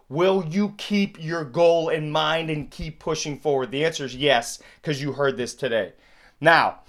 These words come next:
as we all know, as you know, you've been listening to enough of these episodes, I'm gonna leave you with a challenge. And the challenge is set a goal,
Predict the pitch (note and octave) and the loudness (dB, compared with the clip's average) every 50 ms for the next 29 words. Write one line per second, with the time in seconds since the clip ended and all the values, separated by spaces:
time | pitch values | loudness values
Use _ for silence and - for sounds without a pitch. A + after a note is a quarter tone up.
0 | - - - _ _ - - C#3 E3 E3 E3+ F#3+ G#3+ G#3+ A3 G#3+ A3+ A3+ A#3 A#3+ | -20 -20 -20 _ _ -6 2 2 2 2 2 0 4 6 8 8 10 8 8 8
1 | A#3 G#3 E3+ D3+ D#3 E3+ D#3 D#3+ A3 A3+ A#3 A3+ G3+ E3+ D#3 D#3 F3 E3+ G3+ F3+ | 8 8 8 8 6 4 4 0 0 2 6 6 6 6 4 2 0 -2 -2 0
2 | F#3 G3 G3 G3 G3+ F#3 F3 F3 F3+ F3+ F3+ F3 - E3+ D#3 E3 E3 D#3+ D3+ - | 0 0 -2 0 0 0 0 2 4 4 4 4 2 -4 -4 -2 -4 -4 -6 -10
3 | - - - - F3 F3+ F#3+ E3+ D#3 - E3 D3 C#3 C3+ C#3+ C#3 D#3 E3 D#3+ D#3 | -14 -20 -2 -2 0 0 0 -2 -2 2 4 4 4 4 2 0 0 0 -2 0
4 | D#3 E3+ F3+ D#3+ D#3+ E3+ E3 E3 D#3+ D#3 C3 - - D#3 D3 C#3+ C3 B2 A#2+ B2 | -2 -2 -4 -4 -6 -6 -6 -6 -6 -8 -8 -4 -2 0 0 2 0 -2 -2 -4
5 | C3+ C3+ C3 B2+ - - G3 F3 F3+ F#3 F#3 F3+ E3+ D3 D#3+ F3 E3 C3+ A#2+ A#2 | -6 -8 -8 -8 -2 0 2 4 4 2 0 -2 -4 -2 0 2 2 2 0 -2
6 | A2 - - - - _ _ _ _ _ - - - - - F#3+ F3 F#3+ F#3+ G3+ | -6 -12 -16 -20 -20 _ _ _ _ _ -8 -8 -6 -2 2 4 4 6 8 6
7 | G#3 G#3 F#3 E3 F#3+ F#3 F3 D3 C3+ B2 A2 A2 C#3+ - | 6 6 6 6 6 8 8 8 8 6 4 2 -2 -8